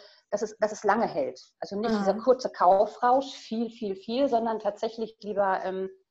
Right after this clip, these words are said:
Speaker 1: nachhaltige Spielzeuge, nachhaltige, äh, Kleidung, alles ein bisschen nachhaltiger und lieber, ähm, ein bisschen weniger, aber dafür was Gutes. Ja,
Speaker 2: Mhm.
Speaker 1: das würde ich sagen. Ja.
Speaker 2: Und wie hat diese Reise bei dir angefangen?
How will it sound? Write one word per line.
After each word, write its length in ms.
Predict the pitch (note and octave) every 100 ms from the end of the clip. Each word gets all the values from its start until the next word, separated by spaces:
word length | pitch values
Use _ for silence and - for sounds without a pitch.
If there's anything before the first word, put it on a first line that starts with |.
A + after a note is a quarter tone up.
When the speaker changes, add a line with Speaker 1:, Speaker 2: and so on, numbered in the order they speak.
| _ _ _ _ A#3+
Speaker 1:
nachhaltige 600 | A#3+ A#3+ A#3+ G#3+ A3 -
Spielzeuge, 1040 | - A#3 A#3 - - G3 F#3 F3+ F3 D#3
nachhaltige, 640 | F#3+ G3 - F#3+ G3 G3+ G3
äh, 180 | D#3+
Kleidung, 680 | F3+ - G#3+ G#3 G3+ G3 F#3 F#3 _ _ _ _ _ -
alles 240 | A#3+ B3
ein 80 | A3
bisschen 260 | A3 F3
nachhaltiger 840 | G3 C4+ - B3+ C4 B3 A#3 A3+ -
und 180 | G#3 G3+
lieber, 520 | G#3+ G3+ F#3+ F#3+ F#3+ _ _ _ -
ähm, 420 | G3+ G3+ G3+ G3 F#3
ein 40 |
bisschen 400 | G3+ - G3+ D#4+ - F3+
weniger, 320 | D4 G4 G#4+ G#4+ -
aber 200 | B3 B3
dafür 420 | B3 B3 B3 B3
was 220 | A3+ A#3 -
Gutes. 540 | A3+ - C#3+ - _ _ _ -
Ja, 120 | -
Speaker 2:
Mhm. 300 | A3 G#3+ G#3
Speaker 1:
das 160 | A#3+ E3+
würde 140 | D#3+
ich 60 | -
sagen. 440 | D3+ D3 D3 C#3+ -
Ja. 280 | F#3 E3+ E3+ - -
Speaker 2:
Und 260 | A3 A3+
wie 180 | C4 D4
hat 240 | D4+ C4
diese 240 | B3 C4+ B3
Reise 300 | G#3+ G#3+ G#3
bei 140 | G3
dir 200 | G3 F#3+
angefangen? 800 | F#3+ F#3 F3+ F3 E3+ E3+ F3 E3+